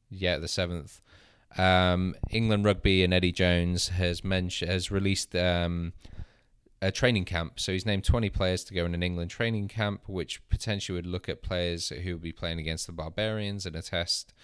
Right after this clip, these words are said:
um, in May, so the end of May, before the tour to Argentina in June.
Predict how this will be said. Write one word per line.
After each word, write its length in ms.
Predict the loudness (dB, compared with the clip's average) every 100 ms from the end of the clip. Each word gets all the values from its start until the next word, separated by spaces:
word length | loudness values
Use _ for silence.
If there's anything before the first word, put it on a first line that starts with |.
| -20 -20 -20 _ -6
um, 480 | -2 0 0 -2 -4
in 220 | -4 -4
May, 260 | 0 0 0
so 180 | -2 -4
the 100 | -4
end 120 | -4
of 140 | -6
May, 180 | -4 -2
before 520 | -4 -6 -6 -4 -4
the 300 | -6 -4 -4 -6
tour 340 | -6 -4 -4
to 200 | -4 -4
Argentina 640 | -2 -4 -8 -8 -6 -6
in 160 | -6 -6
June. 340 | -4 -2 -4